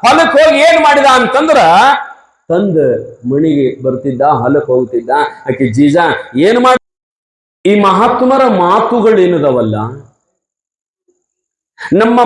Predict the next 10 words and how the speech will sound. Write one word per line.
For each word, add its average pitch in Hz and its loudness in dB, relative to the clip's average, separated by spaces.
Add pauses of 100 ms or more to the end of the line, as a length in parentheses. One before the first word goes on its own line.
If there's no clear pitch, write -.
ಮನಸ್ಸನ್ನ 254 0 (480)
ಪರಿವರ್ತನೆ 240 0
ಮಾಡ್ತಾವ. 117 -2 (1900)
ಸಂತರ 262 0 (580)
ವಚನಗಳು, 175 2 (240)
ಶರಣರ 220 0 (140)
ವಚನಗಳು, 151 -2
ಸಂತರ 175 -4 (240)
ಅಭಂಗಗಳು 143 -2 (580)
ನಮ್ಮ 160 2